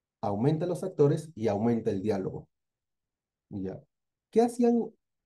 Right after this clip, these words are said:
qué hacía el coro? El coro cantaba. ¿Y qué hacen los actores? Los actores recitan. O también,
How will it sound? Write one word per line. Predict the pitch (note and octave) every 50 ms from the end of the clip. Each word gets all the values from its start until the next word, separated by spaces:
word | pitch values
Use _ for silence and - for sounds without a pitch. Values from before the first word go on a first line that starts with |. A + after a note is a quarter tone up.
| _ _ _
qué | _ - B3
hacía | A#3+ - - A3 F#3
el | C#3+ C3+
coro? | C#3 C3 A2 G2 F#2+ F#2+ - -
El | A2 G#2+ G2+
coro | - C3+ C3 C#3 C#3+ C#3+
cantaba. | C#3 A2 G2+ G2+ F2+ - G#2+ G2 - - - - _ _ _ _ _ _ _ _ _ _
¿Y | - G#2+ -
qué | - B2
hacen | A#2+ A#2+ - C#3 C3 C3
los | C3+ C3+ -
actores? | D3 C#3+ - G#3 G3+ A#2 G2+ - - _ _ _ _ _ _
Los | - G#2+ G2 -
actores | F#2+ - - - G#2+ G2+ G#2+ G#2+ G#2+ - _ -
recitan. | - - A2 A2 - - - G3+ - - - - - - _ _ _ _ _ _ _ _ _ _ _ _ _ _ _ _
O | - B2 C#3 D3+ D#3 D#3
también, | D#3 B2 G#2+ G2 F#2+ A2 A#2 A#2+ C3+ C#3 C#3+ C#3 -